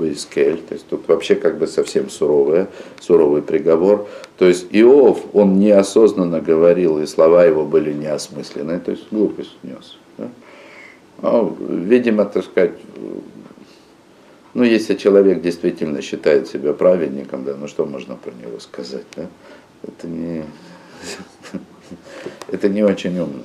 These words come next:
да? Вот. Это, то есть это само по себе мусар, да? То есть даже если мы найдём какие-то, значит, тонкие разумные объяснения, э, уверенности Иова в своей праведности, да,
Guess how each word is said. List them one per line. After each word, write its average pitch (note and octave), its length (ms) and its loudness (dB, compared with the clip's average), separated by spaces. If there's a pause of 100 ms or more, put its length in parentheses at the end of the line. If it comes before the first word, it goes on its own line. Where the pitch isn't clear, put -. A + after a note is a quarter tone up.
(120)
да? E2 160 -10 (580)
Вот. E2+ 300 0 (1160)
Это, E2 540 2 (300)
то A#2 60 0
есть A#2+ 100 4
это F3 180 6
само F#3+ 340 4
по D#3 120 4
себе G2+ 320 4
мусар, F2+ 540 2 (120)
да? G#2+ 220 0 (420)
То G2 60 4
есть F2+ 100 2
даже D3+ 260 4
если D3 280 4
мы C3 140 2
найдём A#2+ 420 4
какие-то, G#2 500 0
значит, E2+ 720 -6
тонкие G2+ 460 2
разумные F2+ 580 4
объяснения, E2+ 880 -2 (300)
э, D2 120 -2
уверенности F2+ 840 0 (140)
Иова F2 280 4
в - 40 -12
своей F2 320 4
праведности, F2 1000 0
да, G2+ 180 4